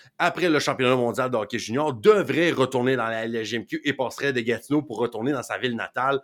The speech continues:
à Victoriaville. Ça, quand tu suis un peu la L H J M Q, c'est pas vraiment une grosse surprise. On voyait beaucoup de liens.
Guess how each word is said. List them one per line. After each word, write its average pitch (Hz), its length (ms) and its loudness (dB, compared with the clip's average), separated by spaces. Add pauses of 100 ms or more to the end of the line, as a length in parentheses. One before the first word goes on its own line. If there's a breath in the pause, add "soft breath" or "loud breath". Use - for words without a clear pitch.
(340 soft breath)
à 165 100 0
Victoriaville. 110 600 -2 (340 soft breath)
Ça, - 220 6 (640)
quand 202 200 -2
tu - 80 -10
suis 233 180 2
un 214 60 6
peu 202 100 0
la 180 200 2
L 156 100 2
H 165 80 0
J 143 140 -2
M 131 120 0
Q, 202 200 -4
c'est 151 280 -2
pas 190 160 4
vraiment 147 420 0
une 143 120 0
grosse 143 240 0
surprise. 156 500 -2
On 135 80 -2
voyait 127 280 -2
beaucoup 135 340 -8
de 117 100 -10
liens. 139 140 2